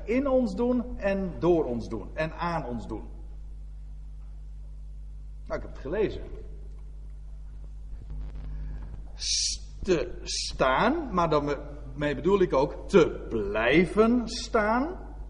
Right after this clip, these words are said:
Het is niet vanzelfsprekend, dus iedere keer, ik, ik herhaal het, iedere keer wanneer je 's morgens opstaat en eventueel als je valt,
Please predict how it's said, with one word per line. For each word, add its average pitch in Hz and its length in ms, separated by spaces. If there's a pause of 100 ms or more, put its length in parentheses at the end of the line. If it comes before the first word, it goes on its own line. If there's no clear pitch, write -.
Het - 80
is 139 100
niet 190 200
vanzelfsprekend, 165 880
dus 180 280 (240)
iedere 220 400
keer, 156 500
ik, 131 120 (500)
ik 110 140
herhaal 156 400
het, 190 180 (480)
iedere 262 320
keer 220 200
wanneer 175 340
je 147 80
's - 80
morgens 143 380
opstaat 170 800 (440)
en 160 240 (260)
eventueel 185 680
als 160 260
je 139 160
valt, - 800